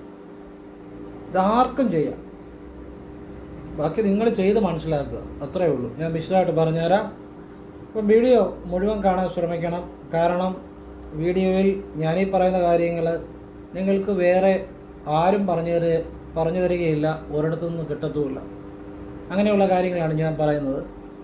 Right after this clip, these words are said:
ഞാൻ വളരെ ചെറുപ്പത്തിൽ തന്നെ ക്രിയാകുണ്ടലിനി പ്രാണായാമം ഗുരുവിൽ നിന്ന് സ്വീകരിച്ചതാണ്. പിന്നെ ഇപ്പോൾ ശിവവിദ്യ ചെയ്യുന്നു. അത് ഞാൻ കടന്നുപോയ വഴികൾ, ഞാൻ കണ്ട ആ വിദ്യകൾ, അതിൻ്റെയൊക്കെ അറിവുകളുടെ ഒരു, ഏഹ്,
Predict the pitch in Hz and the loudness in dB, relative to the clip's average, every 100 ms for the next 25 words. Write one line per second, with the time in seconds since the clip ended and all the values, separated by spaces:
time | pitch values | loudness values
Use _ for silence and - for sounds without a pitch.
0 | - - 185 202 208 202 196 196 190 196 | -16 -4 2 4 6 4 4 2 2 2
1 | 202 190 185 180 - - - - 175 185 | 2 2 2 0 -4 -12 -16 -6 0 2
2 | 190 180 175 180 165 165 165 170 170 165 | 2 2 -2 -2 0 0 0 0 -2 -2
3 | 165 151 151 165 160 147 147 151 143 147 | -2 0 0 0 -2 0 2 2 0 -2
4 | 135 135 - - - - - - 220 208 | -2 -6 -8 -14 -16 -16 -12 -4 0 2
5 | 202 202 190 190 190 185 165 156 165 - | 2 2 4 2 2 2 2 0 -4 -10
6 | - - - - - - - 196 190 185 | -16 -16 -16 -16 -16 -18 -6 -2 2 4
7 | 214 233 214 220 208 202 196 180 165 165 | 4 4 2 4 4 6 6 4 2 2
8 | 151 - - - 160 185 196 196 190 180 | 0 -4 -14 -6 -2 0 2 2 4 2
9 | - - - - - - - - - - | 0 -12 -18 -18 -18 -18 -16 -16 -16 -6
10 | 147 156 160 - 156 160 151 175 156 - | 0 2 2 -2 -4 -4 0 2 2 0
11 | - - - 143 160 180 196 - 220 180 | -8 -18 -14 -8 -6 -2 -4 0 2 2
12 | 190 196 196 196 180 170 151 - - - | 2 2 2 4 2 0 -4 -8 -18 -18
13 | - - 165 160 | -18 -10 -4 -2